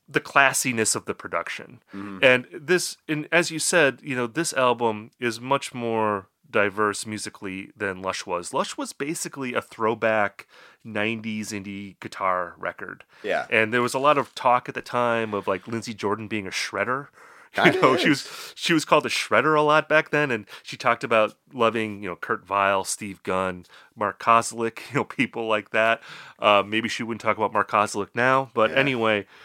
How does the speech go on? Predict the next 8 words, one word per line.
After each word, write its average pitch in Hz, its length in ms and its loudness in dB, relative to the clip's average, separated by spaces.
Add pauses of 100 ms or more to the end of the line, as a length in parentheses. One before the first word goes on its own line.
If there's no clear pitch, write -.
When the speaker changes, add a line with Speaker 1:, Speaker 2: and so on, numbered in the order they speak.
(140)
Speaker 1:
um, 110 460 4 (760)
in 135 120 2
this 196 140 0
album, 135 520 4 (200)
the 117 140 -8
guitar 120 400 2
is 117 160 -4
de-emphasized 101 1040 -4